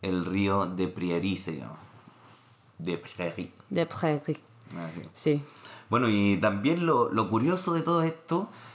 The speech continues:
Speaker 1: es que a pesar de que nosotros dos somos de Santiago, eh,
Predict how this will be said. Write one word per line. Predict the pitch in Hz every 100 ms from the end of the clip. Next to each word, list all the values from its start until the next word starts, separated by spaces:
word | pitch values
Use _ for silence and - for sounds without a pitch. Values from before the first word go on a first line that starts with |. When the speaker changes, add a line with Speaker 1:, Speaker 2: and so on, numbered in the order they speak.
| -
Speaker 1:
es | -
que | - - 117
a | 107 104
pesar | 98 131
de | 131
que | 120
nosotros | 104 120 113 101
dos | 107 113
somos | 139 131
de | 120
Santiago, | 120 101 - 135 147 165 165
eh, | - 92 90 87